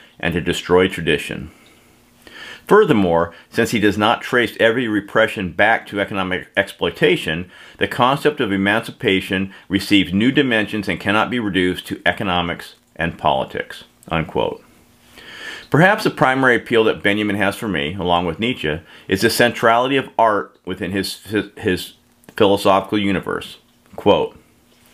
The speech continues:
"From a systematic point of view, the center of all Benjamin's work of reflection is the question of the work of art. The work of art constitutes a strategic place where the theological situation of the contemporary age,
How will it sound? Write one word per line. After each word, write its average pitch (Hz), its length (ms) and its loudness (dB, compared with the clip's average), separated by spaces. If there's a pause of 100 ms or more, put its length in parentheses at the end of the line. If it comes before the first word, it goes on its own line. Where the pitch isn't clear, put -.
(580)
"From 160 180 4
a 160 60 6
systematic 151 640 2
point 98 200 0
of 85 80 -2
view, 76 360 -2 (160)
the 95 80 -4
center 135 340 4
of 104 160 2
all 113 260 2
Benjamin's 131 440 -4
work 98 320 0
of 92 160 -4
reflection 95 560 -2
is 87 160 -4
the - 80 -4
question 101 420 0
of 104 120 -2
the 92 60 -2
work 85 280 0
of 78 100 -2
art. 65 300 0 (720)
The 104 80 4
work 147 240 4
of 160 100 0
art 139 220 2
constitutes 113 640 -4
a - 60 -4
strategic - 760 -2
place 82 460 0 (220)
where 104 120 4
the 104 120 4
theological 123 640 0
situation 107 680 0
of 92 100 0
the 90 60 -6
contemporary 113 600 0
age, 78 380 -2